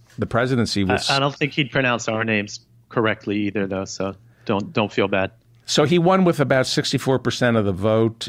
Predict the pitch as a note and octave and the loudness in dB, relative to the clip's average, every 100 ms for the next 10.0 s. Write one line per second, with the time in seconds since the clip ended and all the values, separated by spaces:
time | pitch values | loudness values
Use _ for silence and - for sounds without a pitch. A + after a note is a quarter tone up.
0 | - G#2+ G2+ G2+ G#2+ A2+ D3 D#3+ D3+ B2 | -2 0 2 2 2 2 2 4 4 2
1 | G#2 - A#2 A#2+ C#3 D3 C#3 - - B2+ | 0 0 0 2 0 -2 -6 -12 -4 -4
2 | A#2 A#2+ G#2+ G#2+ A2+ - - B2 B2 G#2+ | -2 0 2 0 -2 -10 -2 2 4 2
3 | G2+ F2+ - A2+ B2+ A2+ F#2 - - - | 0 -2 -2 0 2 2 -2 -8 -8 -6
4 | D#2 D2 - A2 G#2+ - _ - - B2 | -6 -6 -2 -2 -4 -12 _ -20 -6 -2
5 | C3 G#2 - - _ - _ - C#3+ D#4+ | 0 -2 -4 -14 _ -20 _ -2 0 -2
6 | - A#2 - C3 G3+ - B1+ E2+ - _ | -6 -10 -2 0 0 -4 -8 -8 -16 _
7 | - - - G#2+ - - C3 - A#2+ C3 | -16 -8 -2 -2 -4 -8 -4 -2 0 0
8 | C#3+ G3+ C#3+ C#3 F#3 G3+ - D3+ E3 F#3 | 0 2 4 4 4 0 -2 -2 -2 -2
9 | D3+ B2+ A#2 F2 B2+ - G2+ F#2 F3 D4 | -2 0 0 2 -2 -2 -2 0 -2 -4